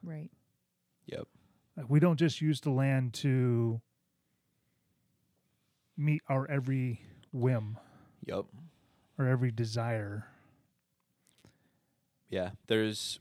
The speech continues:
Speaker 2: we're, we, we're called to, uh, tend, right?
Speaker 1: Mm-hmm.
Speaker 2: It's the, we're supposed to hold dominion over, but that doesn't mean
Speaker 1: Destroy.
Speaker 2: rape and pillage the land.
Speaker 1: Right.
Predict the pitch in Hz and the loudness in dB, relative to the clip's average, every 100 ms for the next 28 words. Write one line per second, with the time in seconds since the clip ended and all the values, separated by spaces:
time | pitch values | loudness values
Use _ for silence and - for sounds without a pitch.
0 | 95 110 107 107 - 101 104 101 85 _ | -8 -2 0 0 -2 -4 -4 -4 -8 _
1 | 92 - 113 110 110 - 101 92 90 76 | -14 -4 -2 -2 -4 -8 -6 -6 -6 -6
2 | 78 65 98 165 _ _ _ - 123 - | -8 -8 -12 -18 _ _ _ -10 -8 -8
3 | - _ _ _ _ _ _ _ _ - | -14 _ _ _ _ _ _ _ _ -14
4 | 196 - _ _ _ - 185 165 175 175 | -14 -14 _ _ _ -8 -6 -6 -8 -8
5 | 190 - 180 165 156 _ _ _ _ _ | -12 -8 -8 -8 -12 _ _ _ _ _
6 | _ _ _ _ _ 95 - 101 95 - | _ _ _ _ _ -18 -10 -10 -10 -8
7 | 85 85 - _ _ _ - - 107 98 | -6 -6 -10 _ _ _ -14 -6 -6 -4
8 | 87 104 101 87 85 87 71 82 _ _ | -6 -4 -4 -6 -6 -6 -10 -14 _ _
9 | _ _ 85 76 _ _ - 95 104 92 | _ _ -10 -10 _ _ -10 -8 -8 -8
10 | 85 87 82 82 - _ _ _ _ _ | -8 -8 -8 -10 -16 _ _ _ _ _
11 | _ _ _ _ - 165 87 95 80 92 | _ _ _ _ -12 -8 -2 0 0 -2
12 | 85 - 101 87 87 - 80 69 67 80 | 0 0 0 -4 -6 -10 -10 -10 -12 -12
13 | - _ 180 156 - | -14 _ -8 -8 -8